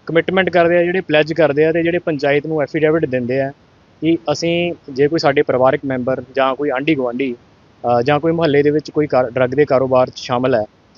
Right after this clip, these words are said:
ਤਾਂ ਅਸੀਂ ਉਹਨੂੰ, ਅਹ, ਬੰਦ ਕਰਾਂਗੇ। ਅਹ, ਤਾਂ ਪੰਚਾਇਤ ਦੇ ਨਾਲ ਚੱਲਾਂਗੇ, ਪਿੰਡ ਵਾਸੀਆਂ ਦੇ ਨਾਲ ਚੱਲਾਂਗੇ। ਤਾਂ ਜਿਹਦੇ ਚੱਲਦੇ, ਅਹ,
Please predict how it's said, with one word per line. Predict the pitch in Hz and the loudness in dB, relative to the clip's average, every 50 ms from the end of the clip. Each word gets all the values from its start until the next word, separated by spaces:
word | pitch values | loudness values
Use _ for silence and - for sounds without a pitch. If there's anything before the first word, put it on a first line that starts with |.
| _ _ _ _ | _ _ _ _
ਤਾਂ | - 156 139 151 | -4 -4 0 0
ਅਸੀਂ | 165 165 185 190 190 190 196 185 - _ _ - | 0 0 0 0 2 0 0 -2 -6 _ _ -4
ਉਹਨੂੰ, | 160 170 180 185 185 170 | -2 -2 -2 -2 -4 -6
ਅਹ, | - _ _ _ - 151 | -8 _ _ _ -10 -8
ਬੰਦ | 127 117 131 131 135 139 | -2 0 0 2 2 2
ਕਰਾਂਗੇ। | 131 151 147 156 156 156 156 | 2 2 2 2 0 -2 -4
ਅਹ, | - _ _ _ _ _ _ _ _ _ _ - - 131 135 135 127 | -6 _ _ _ _ _ _ _ _ _ _ -6 -2 0 0 0 0
ਤਾਂ | - 147 131 131 131 - - | 0 0 0 0 0 -2 -4
ਪੰਚਾਇਤ | 143 135 147 143 139 143 139 | -4 0 2 2 2 2 2
ਦੇ | 156 156 | 0 2
ਨਾਲ | 139 120 120 120 | 4 4 2 2
ਚੱਲਾਂਗੇ, | 117 143 135 139 139 139 147 151 | 2 0 -2 -2 -2 0 -2 -2
ਪਿੰਡ | 143 139 139 143 | -2 -2 -2 0
ਵਾਸੀਆਂ | 135 135 131 - 147 135 135 | 0 0 0 -2 -2 -2 -2
ਦੇ | 151 | 0
ਨਾਲ | 147 127 113 104 | 2 2 0 0
ਚੱਲਾਂਗੇ। | - 104 98 95 90 _ - _ _ _ _ _ _ - - _ _ _ _ _ - | -2 -6 -14 -14 -20 _ -20 _ _ _ _ _ _ -20 -20 _ _ _ _ _ -6
ਤਾਂ | 147 143 147 | -4 -2 -2
ਜਿਹਦੇ | 139 - - 170 175 214 226 214 | -2 -2 -2 4 6 6 6 6
ਚੱਲਦੇ, | - 196 180 165 165 180 180 185 185 185 165 - - | 4 0 0 0 0 0 2 2 2 0 -2 -4 -8
ਅਹ, | 151 | -12